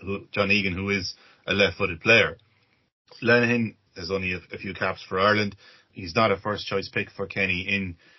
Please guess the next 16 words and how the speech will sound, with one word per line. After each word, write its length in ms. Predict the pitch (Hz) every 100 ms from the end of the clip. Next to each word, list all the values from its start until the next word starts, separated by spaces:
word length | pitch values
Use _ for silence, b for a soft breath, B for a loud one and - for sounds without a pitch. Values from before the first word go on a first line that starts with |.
| b
central 340 | - 104 90 87
defence. 420 | 82 104 117 110
It's 140 | 90
usually, 560 | 98 95 87 92 90 82 - -
um, 720 | 90 87 87 85 85 85 85 _ _ _
it, 120 | 107 -
it 160 | 92
was 180 | - 98
Shane 240 | - 98 92
Duffy 380 | 95 - 92
and 100 | 92
Dara 260 | 87 92 87
O'Shea. 440 | 85 98 98 90 B B _
So 160 | 98
he's 160 | 90 87
probably 640 | - 113 104 101 98 92